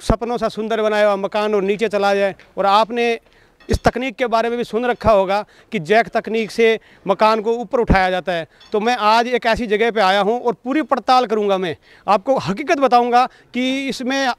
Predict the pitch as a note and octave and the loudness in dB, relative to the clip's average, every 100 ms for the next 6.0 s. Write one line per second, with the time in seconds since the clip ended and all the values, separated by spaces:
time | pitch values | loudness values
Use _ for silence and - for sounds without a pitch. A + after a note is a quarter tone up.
0 | _ _ - - F3+ C4+ A#3 A#3+ C4 A#3 | _ _ -20 -6 -2 2 2 0 0 0
1 | G#3+ A#3 A#3 A#3 A3 A3+ G#3 G3+ G#3+ A3+ | 2 2 2 0 0 0 2 2 0 -4
2 | A#3 - - C4 D#4 B3+ A#3+ G#3 F3 F#3 | -6 -6 -6 -2 0 0 0 -2 0 0
3 | D3 - - - - A3+ A3+ A3 F#3 F#3+ | -2 -4 -18 -12 0 0 0 -6 -2 0
4 | A#3 B3+ B3+ B3+ A3+ B3 A#3 A#3 A#3+ B3+ | 2 0 0 -4 0 2 2 0 -4 -10
5 | _ B3+ C4 C#4 - G3+ A#3 G#3 G3+ A3 | _ -4 -2 -2 -2 0 2 2 2 0